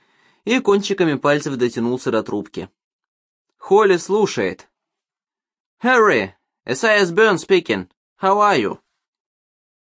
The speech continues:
«S I S? This is a surprise».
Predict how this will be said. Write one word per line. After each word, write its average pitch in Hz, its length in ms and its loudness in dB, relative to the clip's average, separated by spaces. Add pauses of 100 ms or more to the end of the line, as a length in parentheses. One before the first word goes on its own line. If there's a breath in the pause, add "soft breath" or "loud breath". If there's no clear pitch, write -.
(480)
«S - 160 -10
I 147 220 -2
S? - 280 -8 (480)
This 135 240 0
is 170 120 -2
a 165 60 -6
surprise». 196 680 -2